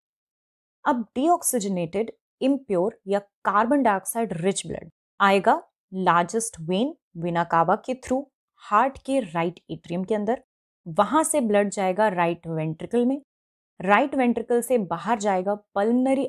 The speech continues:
आर्टरी के through लंग्स में प्योर होने के लिए। यहाँ कार्बन डाइऑक्साइड बाहर निकल जाएगी,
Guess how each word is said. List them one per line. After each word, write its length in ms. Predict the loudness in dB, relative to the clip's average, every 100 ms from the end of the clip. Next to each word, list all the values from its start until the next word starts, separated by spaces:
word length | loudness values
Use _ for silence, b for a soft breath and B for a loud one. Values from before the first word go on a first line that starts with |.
| -4
आर्टरी 360 | -6 -4 -8 -6
के 100 | -10
through 240 | -6 -6 -4 -4
लंग्स 340 | -2 -2 -4 -4
में 80 | -6
प्योर 320 | -4 -2 0
होने 240 | 0 -2
के 140 | -2 -2
लिए। 220 | 0 -2 _ _ _ _ 0
यहाँ 280 | 0 2 -2 -6 _
कार्बन 340 | 4 4 4 2
डाइऑक्साइड 500 | 0 -2 -2 -2 -4
बाहर 200 | -6 -4
निकल 260 | -2 -4
जाएगी, 420 | 0 0 0 -4